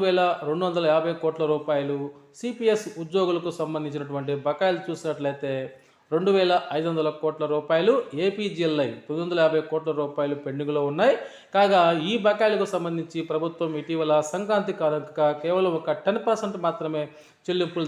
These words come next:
జరిపింది. తక్షణమే పన్నెండవ పీఆర్సీ కమిషన్ నియమించడంతో పాటు పాత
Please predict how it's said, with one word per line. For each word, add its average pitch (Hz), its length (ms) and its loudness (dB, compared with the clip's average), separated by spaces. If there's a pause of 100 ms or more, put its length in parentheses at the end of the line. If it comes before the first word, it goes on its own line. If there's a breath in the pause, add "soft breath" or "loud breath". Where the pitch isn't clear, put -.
జరిపింది. 139 400 -4 (560 soft breath)
తక్షణమే 240 380 2 (140)
పన్నెండవ 233 320 6 (140)
పీఆర్సీ 190 420 2
కమిషన్ 165 480 -2
నియమించడంతో 165 640 -2
పాటు 180 240 2 (280)
పాత 208 180 4